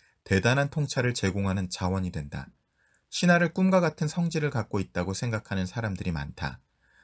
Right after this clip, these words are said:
둘 다 환상적인 사건과 이미지들로 가득하고 깊은 심리적 진실을 우리에게 들려준다.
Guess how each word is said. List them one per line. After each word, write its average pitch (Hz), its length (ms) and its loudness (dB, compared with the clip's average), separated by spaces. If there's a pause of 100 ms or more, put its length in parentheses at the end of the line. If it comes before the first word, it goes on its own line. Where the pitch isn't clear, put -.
(160)
둘 107 180 4
다 127 120 6
환상적인 160 640 2
사건과 101 680 -4 (320)
이미지들로 120 680 4
가득하고 87 720 -4 (340)
깊은 123 340 2
심리적 156 420 0
진실을 113 380 -2
우리에게 90 360 0
들려준다. 85 640 -4